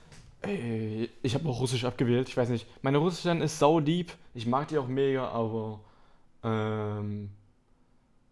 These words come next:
ich bin kein Russisch-Fan, so. Ich weiß nicht, ich bin da nicht so gut drinne, allgemein, und es ist halt mega trash. Und Leute, ich hab ja meinen Kurs angewählt, so.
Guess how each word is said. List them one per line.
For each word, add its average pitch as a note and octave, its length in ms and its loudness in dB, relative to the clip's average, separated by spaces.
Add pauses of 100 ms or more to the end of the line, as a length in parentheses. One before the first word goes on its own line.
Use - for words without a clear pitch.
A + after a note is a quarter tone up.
ich A#2 120 -6
bin C3 120 0
kein A#2+ 140 0
Russisch-Fan, G#2+ 600 0
so. G2+ 180 0
Ich G2+ 140 -4
weiß A2+ 160 0
nicht, G#2 120 -4
ich G2+ 120 -6
bin B2+ 100 2
da A#2+ 80 4
nicht A2+ 160 2
so A#2+ 80 -2
gut A#2 220 -4
drinne, C3 240 -4 (500)
allgemein, G#2+ 680 -2
und G#2 540 -2 (680)
es A2 120 -4
ist G2+ 100 -4
halt G#2+ 100 -6
mega G#2 200 0
trash. G2+ 460 -4 (680)
Und A#2+ 180 4
Leute, D3+ 220 6
ich A#2+ 80 0
hab C3 120 -2
ja B2+ 200 4 (200)
meinen A#2 180 2
Kurs - 280 0
angewählt, G#2+ 840 0
so. C3 280 -6